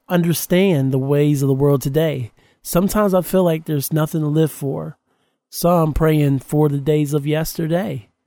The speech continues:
Shout out to T L C and Outkast. Nineteen ninety-four, crazy, sexy, cool. But seriously, I, I don't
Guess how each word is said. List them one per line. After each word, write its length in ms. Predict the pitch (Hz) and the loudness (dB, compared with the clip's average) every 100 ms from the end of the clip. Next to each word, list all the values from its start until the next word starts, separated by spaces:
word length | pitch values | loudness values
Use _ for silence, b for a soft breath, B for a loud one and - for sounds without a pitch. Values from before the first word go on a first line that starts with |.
| _ | _
Shout 260 | - 160 151 | -2 2 2
out 60 | 151 | 0
to 80 | |
T 180 | 143 165 | -2 0
L 100 | 165 | 0
C 280 | 156 175 165 | 0 -2 0
and 100 | 156 | 0
Outkast. 680 | 165 185 190 - 151 - _ _ _ _ _ _ _ - | -2 -4 -6 -8 -10 -16 _ _ _ _ _ _ _ -4
Nineteen 300 | 151 147 156 | -2 0 0
ninety-four, 480 | 156 151 131 175 143 | 0 0 0 0 2
crazy, 240 | 151 151 | 0 0
sexy, 380 | 139 156 - 156 | -2 -4 -4 -8
cool. 240 | 175 147 B B | -8 -8 B B
But 140 | - 160 | -4 -2
seriously, 580 | 202 220 180 147 147 _ _ _ _ _ _ _ _ _ _ _ - | 0 -2 -4 -8 -10 _ _ _ _ _ _ _ _ _ _ _ -6
I, 160 | 208 208 | -4 -2
I 100 | 202 | 0
don't 380 | 202 240 277 | 2 2 0